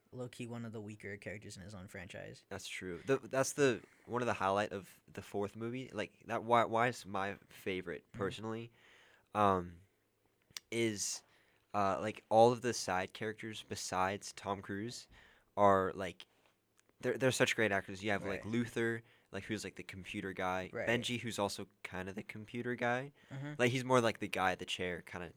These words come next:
Speaker 2: persona.
Speaker 1: Yeah.
Speaker 2: Um, and then you also have, um, I forget what the lady's name is in
Speaker 1: Yeah,
Speaker 2: this one.
Speaker 1: it's, it's, it's in E W L W Woman of the Week. So this one, this one's my favorite though. I think this one's the best one.
Speaker 2: Yeah, for sure.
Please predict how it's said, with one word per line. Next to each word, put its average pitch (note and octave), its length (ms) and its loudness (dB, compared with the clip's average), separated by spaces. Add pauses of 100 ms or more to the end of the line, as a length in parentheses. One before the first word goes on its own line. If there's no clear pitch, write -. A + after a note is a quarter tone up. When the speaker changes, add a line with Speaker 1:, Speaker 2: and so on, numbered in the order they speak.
Speaker 2:
persona. B2 320 -8
Speaker 1:
Yeah. E2+ 220 -6 (720)
Speaker 2:
Um, F2 220 -8 (880)
and G#2+ 120 -6
then A2 80 0
you A2 120 2
also G#2+ 240 6
have, G#2 540 8 (720)
um, F#2 440 -2 (360)
I G#2+ 80 -8
forget B2+ 240 -2
what G#2+ 120 -6
the G2+ 60 -6
lady's F#2+ 320 -6
name F2+ 200 -8
is F2+ 160 -10
in D#3 60 -4
Speaker 1:
Yeah, D#3 180 4
Speaker 2:
this G2+ 80 -2
one. - 80 -6
Speaker 1:
it's, E3+ 160 -4
it's, F#3 240 0
it's F#3 180 0
in F#3+ 100 -4
E F#3 80 -4
W C#3 480 -4
L A#2+ 120 -8
W G#2+ 460 -10 (140)
Woman A2 180 -10
of A2 100 -10
the A2 80 -10
Week. G#2 300 -10
So G#2 360 -8 (420)
this A3+ 220 12
one, D#4+ 160 6
this A#3 140 2
one's C#4+ 160 0
my D#3+ 100 2
favorite B2+ 340 -4
though. - 200 -14 (160)
I E3+ 80 -6
think F#3 160 -4
this C#3 120 -8
one's C3+ 180 -8
the A#2+ 100 -8
best - 340 -14
one. F2+ 240 -18 (520)
Speaker 2:
Yeah, A#2 220 4 (140)
for - 160 2
sure. A2 320 4